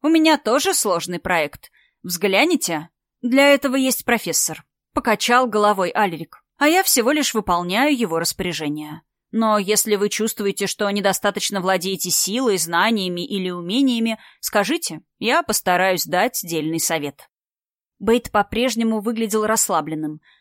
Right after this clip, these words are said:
но говорил холодно, чеканя каждое слово. Со стороны у меня создавалось впечатление, будто эти двое вели свой диалог, понятный только им. Убедиться или разувериться в этом мне не дал профессор Дипс.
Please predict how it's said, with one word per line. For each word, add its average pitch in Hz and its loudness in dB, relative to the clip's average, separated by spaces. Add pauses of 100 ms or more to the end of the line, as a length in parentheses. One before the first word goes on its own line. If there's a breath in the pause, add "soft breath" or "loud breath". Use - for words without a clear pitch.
(140 soft breath)
но 302 4
говорил 190 2
холодно, 214 -2
чеканя 214 -2
каждое 151 -4
слово. 147 -8 (500)
Со - -4
стороны 233 2
у 240 2
меня 220 0
создавалось 214 0
впечатление, 202 -2 (300 soft breath)
будто 262 0
эти 269 0
двое 269 0
вели 269 0
свой 247 0
диалог, 180 0
понятный 185 -2
только 180 -4
им. 165 -6 (500)
Убедиться 262 0
или 247 2
разувериться 226 0
в 202 -6
этом 220 -4
мне 208 -2
не 220 0
дал 156 -2
профессор 180 -4
Дипс. - -6